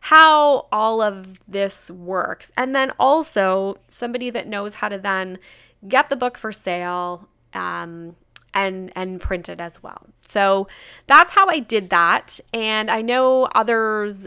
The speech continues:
might be interested in Friesen Press, so you can see them. Um, it's F R I E S E N P R E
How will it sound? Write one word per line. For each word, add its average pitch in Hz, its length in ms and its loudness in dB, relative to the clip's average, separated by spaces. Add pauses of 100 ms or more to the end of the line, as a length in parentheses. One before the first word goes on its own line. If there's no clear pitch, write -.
might 202 300 -8
be 202 160 -12
interested 190 420 -12
in 185 80 -14
Friesen 190 480 -12
Press, 190 400 -4
so 185 240 -4
you 185 220 -8
can 180 500 -12
see - 240 -14
them. 202 380 -10
Um, 175 320 -8
it's 170 280 -12
F 339 240 -2 (120)
R 220 340 -2 (100)
I 202 540 -2
E 196 380 -10 (120)
S 208 380 -8 (160)
E 202 300 -14
N 180 340 -8 (360)
P 240 280 -8
R 202 320 -2
E 208 220 -10